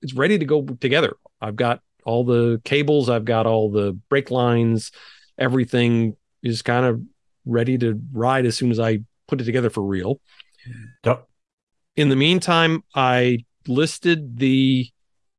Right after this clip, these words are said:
Speaker 1: Aramaki rolling frame, or, you know, the rolling chassis for the Aramaki. I went ahead and, uh, listed for sale in a bunch of places. Haven't gotten one nibble on it.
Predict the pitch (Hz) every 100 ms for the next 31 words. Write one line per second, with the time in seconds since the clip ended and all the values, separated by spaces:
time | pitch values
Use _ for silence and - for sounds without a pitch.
0 | _ 135 139 147 135 131 127 - 131 123
1 | 117 _ _ 110 120 131 131 127 113 -
2 | 123 117 110 107 104 - _ 151 107 110
3 | 110 107 107 131 135 113 120 113 - 107
4 | - _ _ - 104 104 104 101 _ _
5 | _ _ _ 117 113 113 110 107 - 98
6 | - 120 123 117 110 101 110 101 - 113
7 | 98 98 95 95 90 87 - - 139 143
8 | - 123 110 - 127 117 110 101 92 107
9 | - - 104 98 101 - - 143 135 117
10 | 110 104 107 113 113 101 98 92 87 87
11 | -